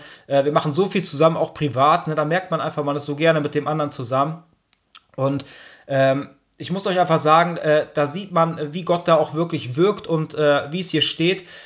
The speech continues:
ähm, dass Eisen durch Eisen geschleift wird, ne? So schleift ein Mensch auch, äh, den Charakter, äh, eines anderen, ne? Und, äh, dann wird es auch so sein, ähm, dass seelische Lecks halt ausgebessert werden, ne? Auch durch andere Personen, wie ich schon gesagt habe, bei mir war es so,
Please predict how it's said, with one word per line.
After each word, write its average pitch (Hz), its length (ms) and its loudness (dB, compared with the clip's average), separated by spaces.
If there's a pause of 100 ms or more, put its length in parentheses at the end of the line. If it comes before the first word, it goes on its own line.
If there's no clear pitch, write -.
(100)
ähm, 151 560 2 (420)
dass - 300 -6
Eisen 190 340 0
durch 165 220 -2
Eisen 170 260 2
geschleift 143 560 0
wird, 143 180 -2
ne? 135 200 -4
So 156 100 -6
schleift 151 300 -4
ein 127 140 -6
Mensch 147 300 -2
auch, 131 280 -2 (240)
äh, 123 200 -4
den 135 220 -4
Charakter, 127 680 -2 (200)
äh, 131 220 -2
eines 139 420 0
anderen, 139 460 0
ne? 151 140 0
Und, 160 220 -4
äh, 143 280 -2 (100)
dann 220 360 0
wird 226 120 6
es 185 120 -4
auch 160 180 0
so 151 140 -4
sein, 143 380 -2 (280)
ähm, 151 360 -2 (720)
dass - 340 2
seelische 180 480 2
Lecks 190 380 2
halt 151 220 2
ausgebessert 127 760 -2
werden, 107 300 -10
ne? 156 100 -4
Auch 202 180 -2
durch 175 220 0
andere 185 300 2
Personen, 170 640 0
wie 175 100 -6
ich 170 140 -4
schon 170 120 -2
gesagt 151 380 0
habe, 147 100 0
bei 139 80 2
mir 160 200 -2
war 151 160 4
es 147 100 -4
so, 147 220 0